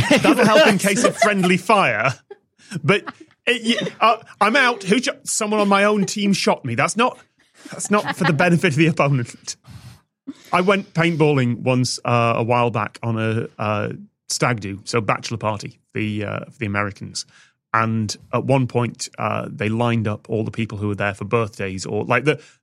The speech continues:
Speaker 1: the bachelor, the, the stag, whoever, like, put on, and just did a, did a firing squad on the
Speaker 2: <laughs>
Speaker 1: assumption, on the assumption that everyone would kinda go easy on them and that shortly afterwards they'd all run away.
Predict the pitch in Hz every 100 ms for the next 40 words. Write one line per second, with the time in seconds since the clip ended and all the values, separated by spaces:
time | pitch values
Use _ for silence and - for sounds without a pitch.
0 | - 147 131 135 - 127 120 131 131 -
1 | 123 110 113 107 110 131 120 - _ 147
2 | - - _ 139 143 165 165 147 - 123
3 | 135 131 160 143 107 101 - 92 - _
4 | _ _ _ _ 156 185 180 165 208 -
5 | 254 - 240 113 139 - _ _ _ -
6 | 254 247 - 220 175 - 135 139 151 147
7 | - _ 196 226 208 208 196 180 - 185
8 | 175 151 170 202 175 131 104 95 92 120
9 | 175 _ _ _ _ _ _ 185 180 131
10 | 127 143 - _ 139 151 151 - - _
11 | _ - - 277 196 185 156 131 127 -
12 | 165 165 156 143 151 170 170